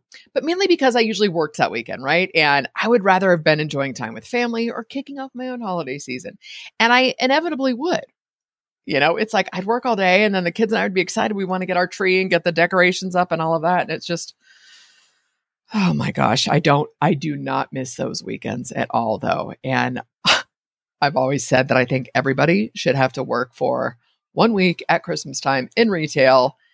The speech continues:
and therefore they would become a much different customer. So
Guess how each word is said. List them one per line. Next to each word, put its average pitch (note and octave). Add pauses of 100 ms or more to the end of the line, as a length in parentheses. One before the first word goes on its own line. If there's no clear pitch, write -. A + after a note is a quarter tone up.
(520)
and D3
therefore C#3
they B2+
would C3
become C3
a B2
much B2
different -
customer. -
So C3